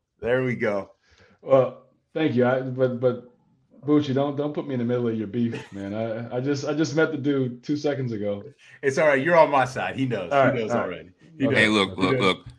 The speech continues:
Speaker 3: Hey, thank you for being on the show. I really appreciate it, bro.
Speaker 2: <laughs>
Speaker 3: But hey, look, I just wanna let you know, I don't know if you wanna be taking credit for some of the basketball takes he's made because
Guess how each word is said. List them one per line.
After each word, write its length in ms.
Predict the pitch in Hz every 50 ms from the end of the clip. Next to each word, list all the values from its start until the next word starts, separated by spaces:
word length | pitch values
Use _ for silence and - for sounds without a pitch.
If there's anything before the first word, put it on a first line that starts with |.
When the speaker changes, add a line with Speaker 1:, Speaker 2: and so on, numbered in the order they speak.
| _ -
Speaker 3:
Hey, 160 | - 92 95
thank 280 | 95 - 117 127 135 135
you 60 | 139
for 140 | 117 117 107
being 320 | 95 104 107 110 110 107
on 120 | 104 104
the 80 | 92 90
show. 200 | - - 101 95
I 80 | 87 85
really 320 | 87 90 92 95 92 90
appreciate 480 | 87 - - 90 87 - - 87 - 123
it, 760 | 120 - - - - - 262 240 - - 262 262 254 - -
bro. 200 | 262 254 - - -
Speaker 2:
<laughs> 480 | - 254 - - - - - - - -
Speaker 3:
But 160 | 107 - -
hey, 160 | - 113 107
look, 260 | 104 101 92 90 - -
I 120 | 101 104 123
just 100 | 139 143
wanna 160 | 175 160 156
let 200 | 147 123 - -
you 60 | 113
know, 160 | 107 107 101
I 100 | 95 104
don't 140 | 139 185 180 180
know 100 | 165 143
if 140 | 123 127
you 100 | 127 131
wanna 260 | 127 120 117 110 107 101
be 400 | 92 104 104 104 101 98 98 98
taking 300 | - 117 113 107 104 98
credit 280 | - 123 110 101 92
for 100 | - -
some 160 | - - 104 104
of 60 | 95
the 60 | 90
basketball 480 | 82 95 95 95 92 - 98 95 90 90
takes 300 | - - - 90 80 -
he's 220 | - 92 90 82
made 320 | 85 87 87 87 87 82 80
because 480 | 113 - - 95 92 92 92 92 90